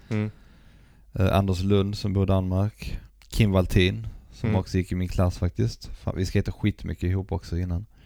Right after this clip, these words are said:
Speaker 1: Mm.
Speaker 2: Eh, Jonas Björk, det var också från Helsingborg, Lando.
Speaker 1: Mm.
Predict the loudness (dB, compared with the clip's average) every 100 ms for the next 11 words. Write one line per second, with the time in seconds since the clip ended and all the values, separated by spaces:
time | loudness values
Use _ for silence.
0 | -18 -8 -6 -6 _ -20 _ -20 _ -4
1 | 0 2 2 0 0 -2 -2 2 4 2
2 | -2 -12 -8 -4 0 2 0 0 -2 0
3 | -2 0 0 -2 -4 -2 -2 0 -4 -6
4 | -12 _ -18 -6 -6